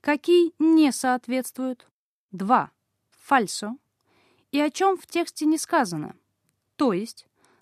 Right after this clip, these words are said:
на основании текста нельзя дать ни положительного, ни отрицательного ответа. Три, no se menciona. Обведите номер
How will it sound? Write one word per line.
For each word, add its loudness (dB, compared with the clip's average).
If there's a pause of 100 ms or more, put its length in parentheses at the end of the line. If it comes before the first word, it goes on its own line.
на 2
основании 2
текста -6 (160)
нельзя 2
дать -6
ни 4
положительного, -2 (160)
ни 4
отрицательного -4
ответа. -8 (640)
Три, 0 (280)
no -2
se -8
menciona. -6 (600)
Обведите 2
номер 2